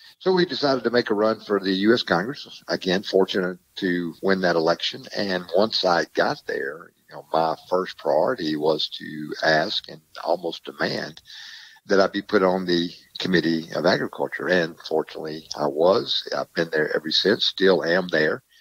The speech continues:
and hopefully am promoting, uh, working, fighting for, uh, again, the people in our agricultural communities that are, as everybody listening to this program know,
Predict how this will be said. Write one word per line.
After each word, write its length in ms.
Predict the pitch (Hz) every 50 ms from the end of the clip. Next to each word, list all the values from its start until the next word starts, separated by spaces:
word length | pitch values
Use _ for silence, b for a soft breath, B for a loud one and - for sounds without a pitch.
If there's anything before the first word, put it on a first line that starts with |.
| b b b b b b _ _ _ _ -
and 320 | - 87 90 90 85 73
hopefully 680 | - - 143 214 214 - 110 85 85 101 131 127 110 -
am 300 | - 82 82 82 82 - _ _ _ -
promoting, 800 | - 92 85 87 95 98 104 107 110 113 113 113 107 107 107 101
uh, 300 | 85 80 80 80 78 73 71 -
working, 580 | 85 87 107 113 - - 117 107 104 101 101 101 _ _ _ _ - _
fighting 380 | - 87 92 101 101 104 98 98
for, 460 | - 90 90 90 87 87 92 90 - _ _ _ -
uh, 200 | - 110 - - - -
again, 340 | - - 185 107 101 - -
the 100 | 80 -
people 540 | - - - 104 101 - - 90 90 87 - b b b b b -
in 100 | 98 92
our 200 | 87 82 80 92
agricultural 560 | 95 92 85 - 101 104 104 - - 92 85
communities 720 | - 80 80 90 110 127 127 101 87 95 90 92 82 80
that 200 | 87 82 80 78 -
are, 360 | 76 76 78 80 80 78 - B B B B B B B B B
as 240 | 87 87 87 80 82 80 - - -
everybody 500 | - 92 87 - 92 87 92 90 90 90
listening 560 | 78 87 98 107 - - - 95 95 87 82 -
to 120 | - 87
this 180 | 87 143 170 -
program 480 | - - 85 80 80 - 82 80 80 82
know, 420 | 101 147 175 139 92 87 85